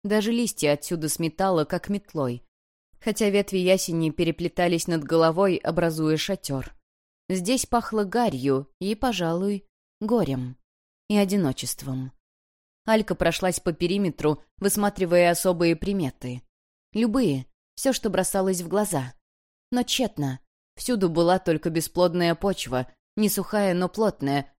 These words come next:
точно катком укатанная. И только ближе к центру виднелось углубление, небольшое,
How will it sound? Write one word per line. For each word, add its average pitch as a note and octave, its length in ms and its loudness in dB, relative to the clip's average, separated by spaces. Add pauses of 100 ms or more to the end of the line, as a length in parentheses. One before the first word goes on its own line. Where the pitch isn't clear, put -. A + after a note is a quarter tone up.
(120)
точно A3 340 0
катком G3+ 480 -4
укатанная. C3+ 800 -4 (520)
И F3 120 4
только C#4 300 2
ближе A3+ 300 0
к - 80 -14
центру B3+ 380 0
виднелось G3+ 580 -2
углубление, F3+ 800 0
небольшое, E3+ 840 0